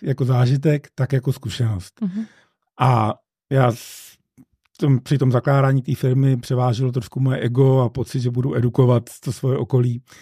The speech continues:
Speaker 1: jak zážitek a zkušenost není to samé a jak zkušenost je důležitá v pracovním kontextu. Ale, eh, vrátím se k tomu, na co se ptala. Pro mě mezi zážitkem a zkušeností je relativně dlouhá cesta.
Speaker 2: Mhm.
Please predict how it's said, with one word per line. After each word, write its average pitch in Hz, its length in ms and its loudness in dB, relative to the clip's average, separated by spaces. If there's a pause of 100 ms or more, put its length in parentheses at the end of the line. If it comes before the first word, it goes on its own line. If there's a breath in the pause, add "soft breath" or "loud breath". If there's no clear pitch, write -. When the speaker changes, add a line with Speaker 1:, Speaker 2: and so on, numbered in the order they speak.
(320 loud breath)
Speaker 1:
jak 117 300 -6
zážitek 120 520 -4
a 107 40 -2
zkušenost 117 460 -4
není 113 220 0
to 107 100 -4
samé 156 440 4
a - 60 -4
jak 110 140 -2
zkušenost 113 520 -4
je 98 60 -2
důležitá 135 720 2
v 143 120 -16
pracovním 120 460 -2
kontextu. 135 640 -4 (1080 loud breath)
Ale, 139 420 4
eh, 254 260 -8 (200)
vrátím 139 360 0
se 165 160 -2
k - 80 -8
tomu, 156 300 2
na 147 80 -2
co 160 120 -12
se 165 120 -12
ptala. 143 520 2 (800 soft breath)
Pro 151 140 4
mě 180 120 6
mezi 165 220 4
zážitkem 147 560 2
a 139 40 2
zkušeností 143 600 -4
je 139 100 0
relativně 135 420 0
dlouhá 123 380 2
cesta. - 360 -4
Speaker 2:
Mhm. 180 260 0